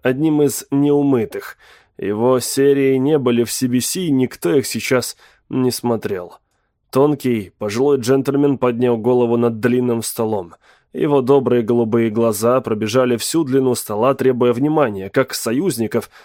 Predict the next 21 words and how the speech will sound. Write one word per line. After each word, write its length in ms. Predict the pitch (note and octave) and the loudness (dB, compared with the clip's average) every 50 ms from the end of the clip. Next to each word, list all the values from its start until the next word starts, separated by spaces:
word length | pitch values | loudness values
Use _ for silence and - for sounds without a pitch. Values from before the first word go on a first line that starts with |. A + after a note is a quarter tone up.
| _ _ _ _ _ | _ _ _ _ _
так 300 | - C#3+ C#3+ C#3+ C#3+ - | 0 2 2 2 -2 -8
и 180 | - - D3+ D#3 | -6 -4 -4 -4
тайных 600 | - _ - C3 B2+ B2+ B2+ B2+ B2+ B2 - - | -4 _ 0 0 2 2 2 2 0 -2 -2 -4
недругов. 640 | B2+ C3 C3 A#2+ G2+ F#2 F#2 F#2 F#2 F2+ - - - _ _ _ _ _ _ _ _ - | -2 0 0 0 0 -2 -6 -8 -8 -10 -12 -14 -20 _ _ _ _ _ _ _ _ -6
У 100 | - G#3+ | -2 0
него 380 | F3+ E3+ D3 C#3 C#3 C3 B2 | 0 2 2 4 4 4 4
было 500 | A#2 A2 B2 B2 A#2+ A#2 A#2 A2+ G#2+ - - _ | 4 2 2 2 4 2 2 0 0 -4 -8 _
несколько 540 | - A#2+ B2+ C3+ C3+ C3 - C3 A#2 - A#2 | -4 0 2 2 0 0 -2 -4 -2 -2 -2
морщин 540 | A2 G#2+ G#2 - - - E3+ F3+ E3 C3 - - | -2 -2 -4 -6 -4 -2 0 0 0 -2 -6 -8
и 120 | - A2+ | -8 -8
полная 440 | G2 - C#3+ E3+ F#3 F3+ D#3 C3+ B2 | -4 -2 0 0 2 2 2 2 2
голова 400 | A2 B2 A#2 G#2+ G#2+ G#2 G#2 G#2+ G2+ | 2 0 0 0 0 -2 -2 -4 -4
седых 360 | - C3 A#2+ A2+ A#2 - - | -4 -4 -2 -2 -4 -4 -2
волос, 440 | A#2+ B2+ C#3+ D#3 D3+ A#2+ - - A2 | 0 2 2 2 2 0 -2 -4 -10
напоминающих 840 | F#2+ - G#2 G2+ G2+ G2+ A2+ B2+ C3+ C3+ B2+ - - C3+ A#2 - | -10 -10 -10 -8 -4 -2 0 2 2 2 2 0 -4 -6 -8 -8
взбитые 580 | A#2 A2 G2+ G#2+ G2+ B2+ D3 C#3+ - C#3 C#3 B2+ | -8 -8 -8 -6 -4 -4 -4 -2 -2 -2 -2 -2
сливки. 640 | - - C3 B2 A2+ G#2 - - - - - - _ _ - - - - _ _ _ | -4 -4 -4 -4 -4 -6 -6 -10 -14 -16 -20 -20 _ _ -20 -20 -20 -20 _ _ _
Он 180 | - - B2 B2 | -4 -2 0 0
обладал 460 | A#2+ A2 A#2 A#2 A2+ A#2 A#2 A2+ A2 | 2 2 2 2 4 4 4 2 2
внешностью 680 | G#2 G#2+ A#2+ C3 C3 B2+ - B2+ B2 - - - B2 A#2 | 0 2 2 2 2 2 0 -2 -2 -2 -4 -4 -4 -4
святого 760 | - - B2 B2 A2+ - C#3 D3+ E3+ D#3 D#3+ D#3 D3 A2+ | -4 -4 -4 -4 0 2 2 2 4 4 2 2 2 0